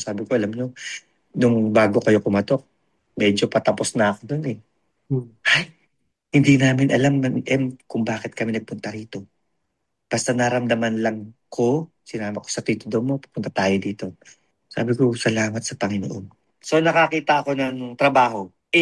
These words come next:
Speaker 1: L H, Australian Leisure Hospitality. Eh, sikat na yung sikat na eh. Lahat ng pinupunta ko sumisikat kasi maganda ang luto ko, maganda ang lamb shank ko,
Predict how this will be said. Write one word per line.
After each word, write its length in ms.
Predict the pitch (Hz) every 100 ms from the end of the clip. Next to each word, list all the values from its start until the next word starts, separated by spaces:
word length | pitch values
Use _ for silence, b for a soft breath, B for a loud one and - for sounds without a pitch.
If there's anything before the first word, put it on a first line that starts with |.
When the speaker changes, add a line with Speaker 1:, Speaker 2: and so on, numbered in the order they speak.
| 160
Speaker 1:
L 100 | 143
H, 380 | 117 101 - - -
Australian 640 | 123 127 - 139 143 143
Leisure 400 | 127 127 131 113
Hospitality. 640 | 107 110 110 104 101 104 - - B - _
Eh, 120 | -
sikat 280 | 120 143 151
na 160 | 156 185
yung 160 | 185
sikat 280 | 175 175 208 254
na 80 |
eh. 40 | 202
Lahat 160 | 165 180
ng 80 | 165
pinupunta 440 | 180 170 180 185
ko 80 | 220
sumisikat 440 | 196 170 165 165
kasi 240 | 214 196 208
maganda 320 | 170 156 160
ang 80 | 156
luto 320 | 151 151 151
ko, 160 | 196
maganda 400 | 185 120 113 113
ang 80 | 113
lamb 160 | 113 117
shank 240 | - 190
ko, 240 | 180 180